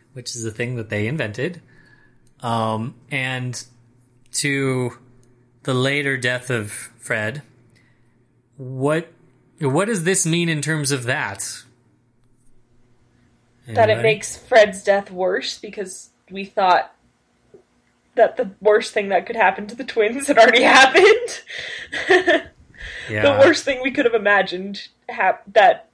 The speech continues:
Speaker 2: happening to either of the twins. 'Cause I don't think anyone expected either of them to die.
Speaker 1: No,
Speaker 2: So this
Speaker 1: I
Speaker 2: seemed to
Speaker 1: don't
Speaker 2: be the worst thing that could possibly happen, and then it's not.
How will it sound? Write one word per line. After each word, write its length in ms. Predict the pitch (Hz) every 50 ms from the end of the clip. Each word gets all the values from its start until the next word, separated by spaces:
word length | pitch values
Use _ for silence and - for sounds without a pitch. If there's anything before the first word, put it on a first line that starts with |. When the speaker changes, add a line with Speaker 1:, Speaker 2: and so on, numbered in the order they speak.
| _ _ _ _ _ _ _ _ _ _ -
Speaker 2:
happening 440 | - 233 214 202 208 - 185 185 190
to 100 | - -
either 220 | 185 190 202 190 185
of 80 | 175
the 60 | 180 185
twins. 640 | - - 190 180 165 165 180 190 - - - _ _ _
'Cause 120 | - 269 254
I 80 | 285
don't 160 | 339 262 233
think 160 | 240 208 190 -
anyone 380 | - 180 180 170 165 165 160
expected 560 | 127 - - - 160 170 - - 120 123 120
either 240 | - - - 196 208
of 80 | 208 180
them 220 | 185 175 170 185
to 100 | - 190
die. 400 | 170 165 143 120 110 113 202 - _ _ _ _ _ - - - _ _ _ _ _ _ _ _ _ _ _ _ _ _ _ _ _ _ _ _ -
Speaker 1:
No, 240 | - 123 131 135 139 135
Speaker 2:
So 120 | 139 120
this 200 | 107 - - -
Speaker 1:
I 20 |
Speaker 2:
seemed 240 | - - 277 - 131
to 60 | 277
Speaker 1:
don't 60 | 269 -
Speaker 2:
be 120 | 254 254
the 160 | 240 - 226 214
worst 300 | 196 208 208 220 - -
thing 140 | 247 226 202
that 140 | 196 196 -
could 100 | 208 -
possibly 340 | 208 180 190 190 175 170
happen, 440 | 185 185 170 170 - 147 151 160 160
and 340 | 151 156 160 165 160 160 156
then 340 | 151 151 151 151 156 156 156
it's 440 | 135 98 98 - _ - - - -
not. 500 | 208 180 - - - - - _ _ -